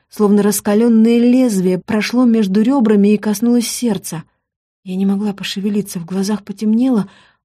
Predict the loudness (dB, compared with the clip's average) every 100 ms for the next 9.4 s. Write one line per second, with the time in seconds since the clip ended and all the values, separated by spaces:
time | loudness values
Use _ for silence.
0 | _ -20 -16 -16 -8 -6 -4 -6 -10 -16
1 | _ -10 -10 -10 -10 -8 -4 -2 0 0
2 | 0 -2 -6 -12 _ _ _ _ _ -20
3 | _ -14 -14 _ -14 -12 -10 -8 -10 -10
4 | -14 -14 _ _ _ _ _ -4 0 0
5 | -2 -4 -6 -2 0 0 -2 -4 -2 -2
6 | 0 0 2 2 0 -2 -4 -2 -2 -2
7 | -4 -8 _ _ -2 0 4 4 4 0
8 | 0 0 -2 -2 2 2 4 2 2 0
9 | -2 -4 -4